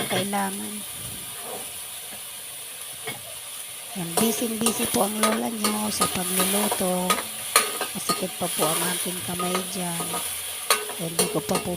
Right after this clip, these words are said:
magalaw yung isa. Kaya yan. Dahan-dahan lang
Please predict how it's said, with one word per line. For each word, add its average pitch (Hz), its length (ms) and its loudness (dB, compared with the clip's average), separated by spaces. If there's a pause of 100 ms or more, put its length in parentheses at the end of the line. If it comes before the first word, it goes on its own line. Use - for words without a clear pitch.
magalaw 175 400 -4
yung 175 240 -6
isa. - 280 6 (2500)
Kaya 165 320 -4
yan. 180 400 -6 (2250)
Dahan-dahan 175 640 -2
lang 185 200 0